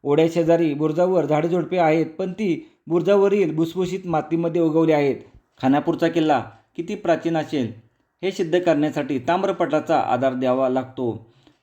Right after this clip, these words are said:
सदर ताम्रपट हा विष्णुकुंडीन वंशातील राजा माधव वर्मा प्रथम याचा आहे.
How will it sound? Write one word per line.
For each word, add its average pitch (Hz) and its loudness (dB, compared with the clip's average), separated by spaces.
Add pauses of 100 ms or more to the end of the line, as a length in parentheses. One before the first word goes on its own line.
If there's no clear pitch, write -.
सदर 147 0
ताम्रपट 156 0
हा 151 0
विष्णुकुंडीन 160 -2 (220)
वंशातील 185 -2
राजा 160 2
माधव 156 0 (360)
वर्मा 139 -2
प्रथम 170 -4
याचा 160 0
आहे. 131 2